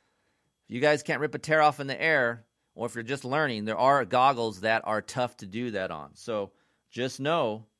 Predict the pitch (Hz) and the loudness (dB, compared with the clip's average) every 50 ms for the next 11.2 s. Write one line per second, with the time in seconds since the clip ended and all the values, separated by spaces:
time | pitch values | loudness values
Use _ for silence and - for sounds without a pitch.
0 | _ _ _ _ _ _ _ _ _ _ _ _ 110 117 - - 104 - - - | _ _ _ _ _ _ _ _ _ _ _ _ -6 -6 -6 -6 -14 -12 -4 0
1 | 147 147 135 110 - - _ _ _ _ _ - 151 156 147 123 101 85 85 - | 2 2 2 2 0 -4 _ _ _ _ _ -4 -2 0 0 -2 -2 -6 -12 -16
2 | - - _ _ _ _ _ _ _ _ _ - 117 127 127 123 120 113 110 113 | -20 -20 _ _ _ _ _ _ _ _ _ -10 -8 -4 -2 -2 -2 -2 -2 -6
3 | 110 98 98 87 95 98 - 101 - 113 107 92 78 71 - _ _ _ _ _ | -8 -8 -10 -10 -10 -12 -12 -14 -10 -8 -8 -8 -8 -10 -14 _ _ _ _ _
4 | _ _ _ _ _ _ - - 131 151 156 143 - - _ _ _ _ - 139 | _ _ _ _ _ _ -4 0 2 2 2 2 0 -6 _ _ _ _ -4 -2
5 | 165 180 185 196 196 180 185 165 - 202 196 185 - 165 165 165 160 165 170 175 | 0 0 2 0 0 -2 -4 -2 2 2 2 4 4 2 2 2 2 0 -2 0
6 | 151 147 117 98 - _ _ _ _ _ _ _ _ _ _ _ _ _ _ - | 0 -2 -2 -2 -4 _ _ _ _ _ _ _ _ _ _ _ _ _ _ 4
7 | 160 170 156 143 - - _ 135 - - 175 175 170 170 175 180 175 - _ _ | 4 4 4 2 -2 -2 _ -12 -4 2 4 6 6 6 4 4 0 -4 _ _
8 | _ _ _ _ - 117 139 170 170 151 139 127 131 120 135 135 131 - 135 - | _ _ _ _ 2 4 4 6 6 4 4 2 -2 -2 -2 -2 -4 -4 -8 -6
9 | - 143 135 127 - 147 139 127 113 104 90 _ _ _ _ _ - 92 95 85 | -4 -4 -6 -4 -2 -2 0 0 -2 -4 -8 _ _ _ _ _ -10 -10 -8 -8
10 | 107 101 95 104 110 123 143 147 143 143 120 117 131 123 123 107 139 147 165 175 | -10 -10 -10 -6 -2 -2 -2 -2 -2 -4 -2 -2 -2 -4 -2 0 2 2 2 2
11 | 180 185 185 | 0 -2 -4